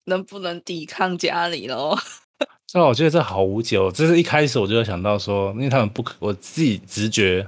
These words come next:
Speaker 2: 就觉得他们不可能会不，不上班，他们应该还是继续上班。
Speaker 1: 嗯，一定的啊。
Speaker 2: 但真的很无解，因为我，呃，你很容易就能想到、想象到他们被家里人可能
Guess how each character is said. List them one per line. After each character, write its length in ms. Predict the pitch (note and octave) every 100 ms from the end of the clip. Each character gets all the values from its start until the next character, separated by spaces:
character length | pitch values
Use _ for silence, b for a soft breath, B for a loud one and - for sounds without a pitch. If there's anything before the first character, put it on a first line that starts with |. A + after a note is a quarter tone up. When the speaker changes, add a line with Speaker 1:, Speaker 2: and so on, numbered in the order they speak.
| -
Speaker 2:
就 140 | A#2
觉 180 | G#2+ G2
得 120 | F#2
他 120 | A2+
们 120 | G#2 F#2+
不 120 | G#2+
可 200 | - G2
能 360 | D#2 C#2+ - -
会 400 | - G#2 F#2+ F2+ - _
不， 180 | - A2+ F#2+ _ _ -
不 100 | G2+
上 200 | A2+ F#2
班， 200 | F#2 F#2
他 60 |
们 80 | G#2+
应 60 | G#2
该 100 | G2
还 80 | F#2+
是 80 |
继 120 | F2+ F#2
续 80 |
上 240 | F2 F2+ -
班。 160 | - - _ _ _ _ _ -
Speaker 1:
嗯， 340 | G3+ F3+ D2+ -
一 160 | G3+ G3+
定 240 | B3 A3
的 80 | G3
啊。 180 | F3 F#3+ _ _ _ _ -
Speaker 2:
但 100 | D3
真 120 | D#3
的 80 | C#3
很 180 | G2 F2+
无 100 | F#2+
解， 320 | G#2 F2+ - -
因 100 | C3
为 60 |
我， 340 | A#2 F2 G2 G#2+ -
呃， 120 | - _ _
你 80 | -
很 300 | - G#2+ G#2+
容 260 | G#2 G#2+ B2+
易 80 | B2+
就 140 | C3+
能 180 | A2+ G#2+
想 260 | - F2 E2+
到、 220 | A2+ G2+
想 160 | -
象 220 | F#2 A#2+ A2
到 160 | G#2+
他 100 | G#2+
们 220 | G#2 F#2+
被 140 | G2 G2
家 180 | G#2 G2+
里 80 |
人 400 | F#2 - C2 A1+ - B B _
可 120 | F#2
能 280 | F2 F2